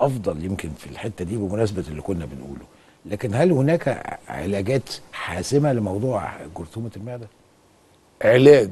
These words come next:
Speaker 2: جرثومة المعدة الوقاية.
Speaker 1: طب ولو جت خلاص؟
Speaker 2: ما هي جت هعالجها، بس هي الكارثة إن هو مستمر في إنه بياخدها.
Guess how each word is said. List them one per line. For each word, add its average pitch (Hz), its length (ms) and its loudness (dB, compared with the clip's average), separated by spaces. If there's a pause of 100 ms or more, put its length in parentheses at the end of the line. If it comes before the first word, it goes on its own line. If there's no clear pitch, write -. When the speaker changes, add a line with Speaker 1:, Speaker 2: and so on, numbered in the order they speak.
Speaker 2:
جرثومة 113 680 2
المعدة 143 600 -2
الوقاية. 104 540 2 (1300)
Speaker 1:
طب 90 160 -16
ولو 101 260 -4
جت 110 240 -8
خلاص؟ 95 400 -14 (420)
Speaker 2:
ما 90 160 -8
هي 101 80 0
جت 139 280 6
هعالجها، 123 460 4 (600)
بس - 200 -6
هي 147 120 6
الكارثة 135 560 4 (200)
إن 117 120 -8
هو 151 180 -4
مستمر 156 720 2 (300)
في 135 120 -2
إنه 127 120 0
بياخدها. 170 400 0